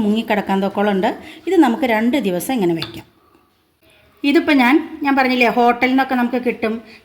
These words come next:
തൈരിലും പുളിയിലും ഒന്നും ഇടാത്തത്, ഉപ്പ് മാത്രം ഇട്ടിട്ട്. അപ്പോൾ അതിന് വേണ്ടിയിട്ട് ഞാനിങ്ങനെ ഒരു മൺചട്ടിയാണ് എടുത്തിരിക്കുന്നത്.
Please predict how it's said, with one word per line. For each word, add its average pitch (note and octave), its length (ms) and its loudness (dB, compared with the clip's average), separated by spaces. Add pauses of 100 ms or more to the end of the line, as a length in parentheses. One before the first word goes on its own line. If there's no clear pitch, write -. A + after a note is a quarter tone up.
(100)
തൈരിലും A#3+ 500 4 (140)
പുളിയിലും A#3+ 520 2 (160)
ഒന്നും B3 240 2
ഇടാത്തത്, G#3 380 -2 (280)
ഉപ്പ് D#4 200 0
മാത്രം A#3 320 2
ഇട്ടിട്ട്. E3 280 -8 (560)
അപ്പോൾ D4 160 0
അതിന് F4 200 4
വേണ്ടിയിട്ട് A#3 400 0
ഞാനിങ്ങനെ G#3+ 400 -2
ഒരു G#3 140 -4
മൺചട്ടിയാണ് F#3+ 580 -4
എടുത്തിരിക്കുന്നത്. F3+ 540 -6